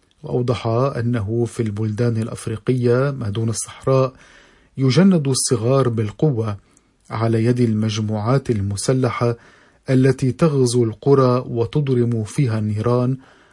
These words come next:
وتقدم على اختطاف الأطفال الذين تتراوح أعمارهم بين تسع وعشر سنوات، ويخضع هؤلاء لعملية غسل الدماغ بواسطة العنف.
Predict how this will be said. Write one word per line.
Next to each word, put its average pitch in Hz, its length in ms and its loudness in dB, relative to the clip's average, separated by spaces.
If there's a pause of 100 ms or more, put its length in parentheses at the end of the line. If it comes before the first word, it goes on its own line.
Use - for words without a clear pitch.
(120)
وتقدم 143 600 2
على 120 260 2
اختطاف 123 640 -2
الأطفال 123 680 0 (500)
الذين 135 600 4
تتراوح 127 840 2
أعمارهم 120 800 0 (440)
بين 127 340 4
تسع 131 400 2
وعشر 117 600 -2
سنوات، 110 600 -4 (880)
ويخضع 120 480 0
هؤلاء 117 680 -2
لعملية 113 800 -2
غسل 117 500 -2
الدماغ 113 540 0 (500)
بواسطة 120 760 0
العنف. 98 500 -6